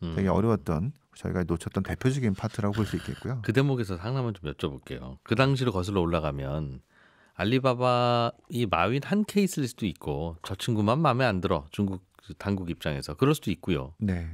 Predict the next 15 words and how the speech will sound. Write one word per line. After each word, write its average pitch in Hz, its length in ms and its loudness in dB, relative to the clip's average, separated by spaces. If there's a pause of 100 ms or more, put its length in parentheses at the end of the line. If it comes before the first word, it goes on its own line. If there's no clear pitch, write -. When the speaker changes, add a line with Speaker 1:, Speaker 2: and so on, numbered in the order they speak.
(120)
Speaker 1:
그 - 80 -14
당시 87 340 -4 (420)
전망했듯이. 82 680 -2 (420)
그게 127 240 0
아니라 123 320 2
뭔가 117 380 2
좀 139 220 0 (100)
중국 131 360 -2
정부가 113 400 2
이제는 107 480 2
이른바 104 360 0
그 - 180 -8
플랫폼 160 460 0
기업들에 101 460 0
대한 76 460 -4